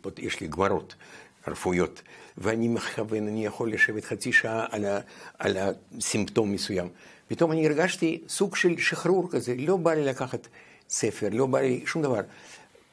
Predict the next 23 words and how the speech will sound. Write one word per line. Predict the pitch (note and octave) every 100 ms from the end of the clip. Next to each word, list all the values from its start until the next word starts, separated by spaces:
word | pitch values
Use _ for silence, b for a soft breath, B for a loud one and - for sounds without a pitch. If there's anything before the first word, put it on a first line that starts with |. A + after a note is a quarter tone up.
| - - - -
מעין | B2 B2 F#3+ G#3+ G3 - - -
הערה | A#2+ A2+ G#2 B2
כזאת, | F3 D#3 A#2
ברור, | G2 A#2 D3+ -
בורא | A2 A#2
עולם | B2 A2+ D#3
נתן | D3 G2+ C#3+ D#3
לי | D#3 D3+ B B B -
אפשרות | - - - C3+ -
להרכיב | G#2 G2 - D3+
לו | B2+
את | B2+
הפורמולה. | - - C3 F#2 D#2 - - B B B
אמרתי, | G#2+ A2+ B2+
"אם | - F3 - - - - - - _ _ _ _ -
נגזר | G2+ F2+ G2 C3+ A#2+ G#2
דין | B2+ C3 G#2 -
הזה | F#2 B2 G#2+
שאני | - A2 A#2+ - A#2
אעזור | E2+ A2+
לבחור, | C3+ D3 C3+ D#3+ E3+
בעזרת | F#3 C#3 D3+ D3
השם, | D3 -